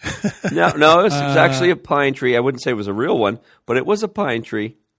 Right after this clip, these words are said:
Speaker 3: You didn't, you, I thought you were celebrating Festivus, so you had, like, a aluminum pole
Speaker 2: No,
Speaker 3: or
Speaker 2: that was on the
Speaker 1: Rusty pole.
Speaker 2: twenty-third.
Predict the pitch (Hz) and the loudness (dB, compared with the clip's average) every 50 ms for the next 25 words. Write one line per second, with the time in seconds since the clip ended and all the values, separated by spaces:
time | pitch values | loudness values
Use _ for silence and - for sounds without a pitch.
0 | _ _ _ _ _ _ _ _ _ _ - - - - - - 147 139 143 147 | _ _ _ _ _ _ _ _ _ _ -4 -2 -2 -2 -2 -4 -4 -2 -2 -2
1 | 151 127 139 139 135 143 - _ _ - - _ _ 139 143 - 202 185 190 165 | -4 -4 -4 -6 -6 -6 -10 _ _ -20 -20 _ _ -6 -4 -2 -2 -4 -2 0
2 | 165 165 156 - - 165 160 156 147 147 135 123 - - 131 131 - - 107 101 | 0 0 0 0 0 -2 -2 -2 -2 -2 -4 -4 -4 -4 -6 -6 -6 -8 -8 -8
3 | 101 95 - - 110 104 101 110 113 110 107 98 104 98 98 95 92 90 92 - | -8 -10 -10 -10 -10 -8 -8 -8 -10 -10 -10 -10 -10 -8 -8 -8 -8 -10 -12 -12
4 | - - 104 107 117 117 110 104 95 90 - 107 107 - 151 151 156 160 - 156 | -12 -10 -6 -4 -4 -4 -4 -6 -8 -8 -6 -4 0 2 4 4 4 2 2 4
5 | 156 165 180 - - 190 180 170 139 143 165 156 156 151 131 - 123 110 156 160 | 4 4 4 2 0 0 0 0 0 2 2 2 2 2 2 0 4 4 6 6
6 | 151 135 120 110 107 110 120 | 6 6 4 2 2 -2 -8